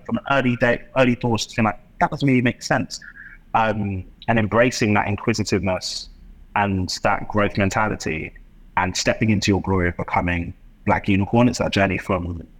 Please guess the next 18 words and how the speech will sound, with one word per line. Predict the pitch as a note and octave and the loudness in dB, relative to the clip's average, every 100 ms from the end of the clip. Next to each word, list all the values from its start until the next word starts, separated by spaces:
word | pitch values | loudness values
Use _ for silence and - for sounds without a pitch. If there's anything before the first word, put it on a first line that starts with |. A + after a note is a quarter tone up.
| - - - - - - | -20 -20 -20 -20 -20 -2
being | A#2 A2 | 0 2
who | A2 | 0
you | F#2 F2+ | 0 0
were | E2+ | 0
told | - F2 | 0 0
you're | |
supposed | E2 - G2 - | -4 -2 -2 -2
to | E2 | 0
be | E2 | 0
to | - | 0
becoming | F2 - F2 E2+ | -6 -4 -2 0
who | F#2 | 0
you | E2+ E2+ E2 | 0 0 2
really | E2+ E2 D#2+ | 2 2 2
are. | - E3 G3+ - | 2 4 2 0
And | - | -4
I | |
think | - C#3 C3 | 0 -2 -2